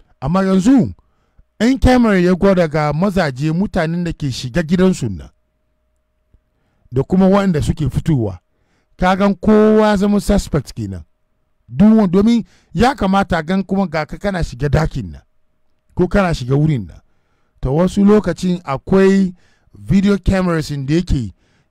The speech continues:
yana hallways in nan da yake yan sanda sun yi su gani, sun yi su decide kuma su yi shiru domin suka fadi ya yi bata investigation. Maybe kila bai fito yanda ya kamata ba,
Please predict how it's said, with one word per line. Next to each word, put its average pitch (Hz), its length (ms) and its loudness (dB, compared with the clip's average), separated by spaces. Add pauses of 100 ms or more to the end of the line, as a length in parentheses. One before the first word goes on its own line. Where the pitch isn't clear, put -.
yana 165 380 2
hallways 170 580 0
in 131 140 -6
nan 147 160 -4
da 139 80 -6
yake 147 220 -8
yan 175 160 2
sanda 151 320 -2
sun 196 180 0
yi 156 140 2
su 131 120 -8
gani, 175 360 0 (240)
sun 196 160 -2
yi 185 140 2
su 147 140 -4
decide 151 400 -2
kuma 151 240 -4
su - 140 -8
yi 156 120 -2
shiru 185 420 4 (440)
domin 156 320 0
suka 185 260 -6
fadi 180 400 -2 (440)
ya 175 280 0
yi 147 120 0
bata 147 360 -2
investigation. 123 840 -4 (960)
Maybe 156 420 -2
kila 151 260 -2
bai 131 160 -2
fito 185 320 0
yanda 180 200 0
ya 175 60 -4
kamata 165 500 -4
ba, 170 280 0